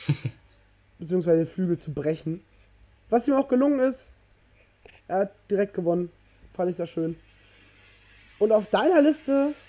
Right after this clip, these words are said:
Speaker 2: der Top five Matches, wenn ich das richtig gesehen habe,
Speaker 1: Yes.
Speaker 2: war dann auch noch das Zusammentreffen von Jonathan Gresham mit Lucky Lucky Kid an Tag zwei?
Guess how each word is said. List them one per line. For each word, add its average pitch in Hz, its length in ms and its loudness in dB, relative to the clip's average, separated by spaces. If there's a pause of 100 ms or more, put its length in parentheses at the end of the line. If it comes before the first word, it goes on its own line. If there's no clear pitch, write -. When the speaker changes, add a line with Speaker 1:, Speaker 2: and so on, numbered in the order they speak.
(800)
Speaker 2:
der 202 160 0
Top 254 220 -6
five 254 380 0
Matches, 196 320 -2
wenn 190 80 0
ich 185 60 -6
das 180 160 -8
richtig 190 200 -4
gesehen 202 240 0
habe, 208 300 -2 (280)
Speaker 1:
Yes. 107 280 0
Speaker 2:
war 196 100 6
dann 226 160 6
auch 214 160 2
noch 233 220 -2
das - 320 -8 (200)
Zusammentreffen 247 960 0 (160)
von 208 280 0 (180)
Jonathan 220 460 0
Gresham 226 580 -2 (600)
mit 185 280 -2 (380)
Lucky 233 720 2 (100)
Lucky 190 460 -2
Kid 247 260 0 (560)
an 226 420 -2 (200)
Tag 208 300 0 (200)
zwei? 262 420 -2